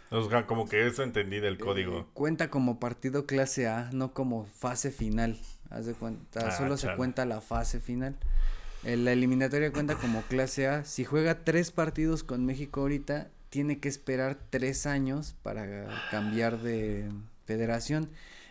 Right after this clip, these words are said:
Speaker 2: pero no le tiene que pedir permiso a la fifa,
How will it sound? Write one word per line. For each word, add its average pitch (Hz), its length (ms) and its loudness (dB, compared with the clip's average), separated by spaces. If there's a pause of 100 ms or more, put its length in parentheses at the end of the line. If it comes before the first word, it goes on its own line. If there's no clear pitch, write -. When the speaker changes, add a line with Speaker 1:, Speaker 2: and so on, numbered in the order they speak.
(160)
Speaker 2:
pero 170 240 6
no 165 120 4
le 156 140 6
tiene 143 300 2
que 143 80 -6
pedir 131 340 0
permiso 139 380 0
a 135 40 0
la 131 160 -2
fifa, 151 460 -4